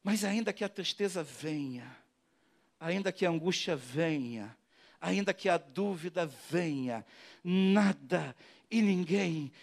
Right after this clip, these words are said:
pode deter o agir de Deus na nossa vida. Nada! absolutamente nada. Nada e ninguém. Porque operando Ele, quem impedirá? Quem é que pode impedir o agir de Deus?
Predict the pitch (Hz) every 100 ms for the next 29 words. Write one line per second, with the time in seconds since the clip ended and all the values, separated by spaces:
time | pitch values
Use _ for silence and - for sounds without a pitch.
0 | - - _ 190 220 185 170 165 151 -
1 | 160 190 185 - 220 202 160 - _ -
2 | 190 196 170 151 202 180 143 - - 190
3 | - 208 202 180 160 - 185 196 190 185
4 | 160 - 185 175 240 - 233 330 339 339
5 | 302 190 _ _ _ _ _ _ _ 339
6 | 320 - 294 320 285 302 330 320 247 294
7 | 320 - 285 339 _ _ _ _ _ -
8 | 320 320 320 294 320 320 247 240 320 349
9 | 330 226 - - - _ _ _ _ -
10 | - 262 240 226 269 240 208 196 254 254
11 | 190 185 254 214 - - 240 311 294 202
12 | - 175 165 143 139 156 - _ _ _
13 | _ _ - 320 339 339 226 311 294 285
14 | 269 233 247 277 254 220 254 233 220 294
15 | 277